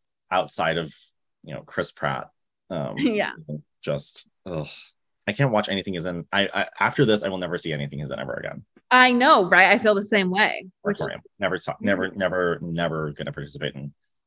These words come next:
Speaker 2: I know.
Speaker 1: the Chris Pratt industrial complex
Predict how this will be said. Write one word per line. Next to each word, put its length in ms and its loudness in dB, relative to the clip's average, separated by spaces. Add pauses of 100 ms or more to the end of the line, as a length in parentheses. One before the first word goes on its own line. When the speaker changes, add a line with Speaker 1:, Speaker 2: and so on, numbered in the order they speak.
(100)
Speaker 2:
I 120 -4
know. 240 -4
Speaker 1:
the 140 -6 (220)
Chris 200 -2
Pratt 400 0 (560)
industrial 440 -4
complex 600 -10